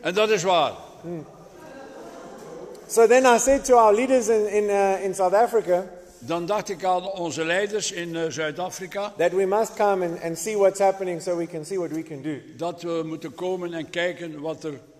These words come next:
Speaker 1: eh, wat we hier kunnen doen.
Speaker 2: And we've interacted with some unbelievers and we've interacted with some Christians.
Speaker 1: En we zijn in gesprek gegaan met ongelovigen en met gelovigen.
Speaker 2: And, uh,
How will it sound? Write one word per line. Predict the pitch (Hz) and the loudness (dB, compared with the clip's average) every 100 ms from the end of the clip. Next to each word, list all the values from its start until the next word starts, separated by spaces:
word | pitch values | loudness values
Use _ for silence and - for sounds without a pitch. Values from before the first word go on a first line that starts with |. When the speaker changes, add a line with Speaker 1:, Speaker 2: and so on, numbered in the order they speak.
| _ _ _ _ | _ _ _ _
Speaker 1:
eh, | 143 147 139 | -12 -10 -10
wat | 139 156 | -10 -12
we | 147 | -10
hier | 143 156 | -8 -8
kunnen | 147 190 165 | -6 -6 -4
doen. | 165 127 - - - | -4 -4 -10 -20 -6
Speaker 2:
And | 190 208 | -2 2
we've | 226 208 | 2 2
interacted | 262 247 214 233 233 208 | 0 0 0 0 -2 2
with | 208 | 2
some | 208 220 190 | 2 -2 0
unbelievers | 254 240 247 247 240 240 233 226 | 2 4 4 4 6 10 10 10
and | 202 | 2
we've | 190 190 | 0 -2
interacted | 220 220 208 214 220 220 | -6 -6 -2 -2 -2 -2
with | 196 190 | -4 -4
some | 208 185 | -6 -4
Christians. | 247 247 247 240 233 - - - - _ | -4 -4 -4 -4 -4 -12 -18 -20 -20 _
Speaker 1:
En | 147 160 156 | -12 -10 -8
we | 151 | -8
zijn | 143 160 160 | -6 -6 -6
in | 160 | -8
gesprek | 143 139 196 175 | -10 -12 -12 -10
gegaan | 180 165 170 | -8 -6 -4
met | 165 147 | -4 -4
ongelovigen | 196 196 160 185 190 180 190 185 165 | -2 -2 2 2 2 0 -6 -6 -6
en | 156 147 - | -8 -8 -14
met | 131 165 165 | -8 -8 -8
gelovigen. | 196 180 185 175 180 185 196 - _ _ | -6 -4 -2 -4 -8 -12 -14 -20 _ _
Speaker 2:
And, | 196 208 208 208 | -4 -2 -4 0
uh, | 202 202 196 | 0 2 2